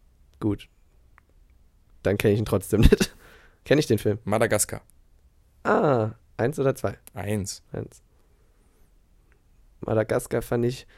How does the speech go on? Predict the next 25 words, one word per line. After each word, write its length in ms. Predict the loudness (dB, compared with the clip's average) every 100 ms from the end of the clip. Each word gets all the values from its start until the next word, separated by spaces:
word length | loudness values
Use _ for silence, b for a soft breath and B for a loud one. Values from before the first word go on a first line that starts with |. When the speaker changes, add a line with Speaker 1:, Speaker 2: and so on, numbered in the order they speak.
| b b b
Speaker 1:
im 120 | -4
Endeffekt 420 | 0 0 0 -2 0
fand 180 | -2
ich 100 | 0
daraus 260 | 4 4 4
eine 100 | 0
geniale 440 | 2 4 4 4
Idee, 200 | 2 2
dass 160 | 2 2
die 100 | 2
Pinguine 460 | 2 2 2 0 0
dann 200 | 0 0
eine 80 | 0
eigene 260 | 0 0
Sendung 340 | 2 2 2 2
bekommen 380 | 0 -2 -2 -2
haben. 260 | -4 -6 -10 _ -20 -20 _ -20 _
Das 100 | -6
war 60 | -2
schon 220 | 0 2
genial, 520 | 4 4 4 2 -2 -8
muss 140 | -10 -4
man 120 | -4
so 60 | -2
sagen. 380 | -2 -4 -6